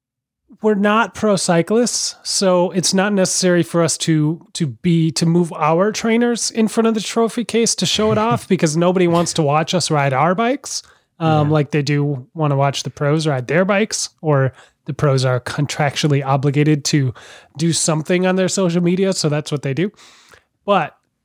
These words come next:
Speaker 1: what Jonathan can do, certainly, is play up the fact that there are trophies in the background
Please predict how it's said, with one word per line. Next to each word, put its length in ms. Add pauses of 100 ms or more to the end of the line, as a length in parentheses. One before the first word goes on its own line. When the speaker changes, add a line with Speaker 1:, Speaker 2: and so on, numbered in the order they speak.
(320)
Speaker 1:
what 240
Jonathan 480
can 200
do, 640 (140)
certainly, 720 (240)
is 180
play 500
up 380 (180)
the 100
fact 380
that 120
there 160
are 100
trophies 640
in 140
the 100
background 600